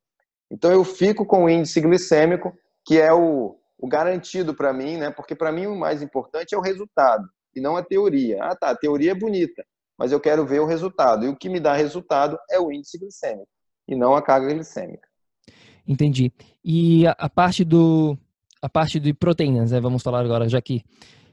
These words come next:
Speaker 2: falou bastante aí dos carboidratos. O que que, né, a pessoa tem que entender? Proteína, assim, claro, todo mundo tem uma ideia básica, né? Principalmente, ah, proteína é carne, né? É, frango, isso tudo é proteína. Qual,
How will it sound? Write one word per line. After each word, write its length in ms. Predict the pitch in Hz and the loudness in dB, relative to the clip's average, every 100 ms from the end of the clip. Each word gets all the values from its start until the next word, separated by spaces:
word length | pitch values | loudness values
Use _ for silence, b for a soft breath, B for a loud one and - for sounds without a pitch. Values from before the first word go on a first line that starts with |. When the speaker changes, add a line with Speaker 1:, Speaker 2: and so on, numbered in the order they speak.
| b _ | b _
Speaker 2:
falou 220 | 120 127 | -2 0
bastante 400 | 120 - 139 135 | -2 -2 -4 -2
aí 60 | 131 | -6
dos 100 | - | -4
carboidratos. 720 | 127 127 120 123 135 - - b b b | -2 0 0 0 -2 -6 -18 b b b
O 140 | 226 | -18
que 180 | - 202 | -10 -8
que, 180 | - 240 | 0 2
né, 140 | 214 | 2
a 60 | 190 | 2
pessoa 260 | 180 160 175 | 2 0 0
tem 140 | 170 | 0
que 80 | 170 | 0
entender? 400 | 165 147 131 117 | 0 2 2 2
Proteína, 720 | 147 147 151 139 160 175 160 | 0 2 2 2 2 2 2
assim, 520 | - 156 160 147 127 131 | 0 0 2 0 0 0
claro, 420 | 143 147 139 123 | 2 4 2 0
todo 180 | - 139 | -2 -2
mundo 180 | 135 139 | 0 0
tem 380 | 143 143 151 143 | 2 4 4 2
uma 220 | 131 131 | 2 0
ideia 340 | 127 123 127 | 0 0 0
básica, 480 | 117 117 131 151 131 | 0 0 0 0 -2
né? 140 | 120 120 | -2 -2
Principalmente, 540 | 135 - 120 127 143 | -2 -2 0 0 0
ah, 180 | 135 104 | 0 -2
proteína 440 | 120 117 120 143 | -4 -4 -4 -4
é 40 | 117 | -4
carne, 400 | 113 127 123 120 | -2 0 0 0
né? 220 | 120 123 - b b - | -2 -4 -8 b b -8
É, 480 | 107 101 101 101 101 | -4 -4 -4 -4 -6
frango, 560 | - 127 135 131 117 | -2 2 4 4 2
isso 160 | 113 127 | 0 -4
tudo 140 | - | -4
é 40 | 127 | -4
proteína. 480 | - 131 131 120 113 b b b - | -4 -4 -2 0 -2 b b b -2
Qual, 180 | 160 | 2